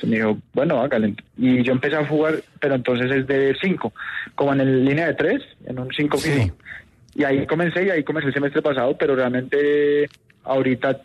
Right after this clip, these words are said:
Speaker 1: siento más libertad porque me estaban poniendo desde ocho, y yo siento que esa ha sido mi posición más característica porque siento que tengo el despliegue para pisar las dos áreas. Entonces ahorita estoy en una posición que me gusta, porque tengo la posibilidad de llegar, de venir, de defender. En cambio, cuando jugué, comencé ahí, estaba muy de pivote,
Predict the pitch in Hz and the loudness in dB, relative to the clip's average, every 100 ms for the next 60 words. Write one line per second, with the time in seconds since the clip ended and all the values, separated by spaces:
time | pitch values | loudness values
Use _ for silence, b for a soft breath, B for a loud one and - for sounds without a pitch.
0 | - 156 143 147 147 151 139 120 131 143 | -8 -4 -2 0 2 2 2 0 -2 -4
1 | 131 127 113 127 127 127 131 131 147 143 | -4 -2 -2 -2 -4 -2 0 2 0 -2
2 | - - 127 127 131 127 139 135 143 143 | -10 -8 -4 -2 -2 -2 -2 -2 0 0
3 | 147 135 123 113 120 127 - 139 135 135 | 0 -2 0 0 2 0 0 -2 0 0
4 | 131 143 143 135 123 120 135 131 123 131 | 0 -2 0 -2 -2 -2 -2 -2 0 -2
5 | 120 131 127 123 131 135 127 117 113 113 | -2 0 2 2 0 -2 -2 -2 -2 0
6 | 120 147 117 101 - - B B B - | 0 0 0 -2 -8 -18 B B B -4
7 | 135 131 127 143 160 147 151 151 165 160 | -2 0 0 0 0 0 -4 -2 -2 0
8 | 156 156 131 143 151 131 - 156 - - | -2 -2 -2 -2 0 0 0 -4 -6 -8
9 | 135 131 127 127 135 139 139 123 120 127 | -4 -2 0 0 0 0 2 2 0 0
10 | 123 147 151 143 127 120 143 156 139 117 | 0 0 0 2 2 0 0 0 0 0
11 | 117 127 156 - - 131 123 127 131 151 | -2 0 0 -2 -6 -6 -6 -4 -2 0
12 | 147 135 131 135 127 123 123 127 143 - | 0 2 0 0 -4 -4 -2 0 0 -2
13 | _ _ - 120 123 117 123 143 139 131 | _ _ -6 -4 -2 0 2 2 2 2
14 | 120 139 147 | 2 0 0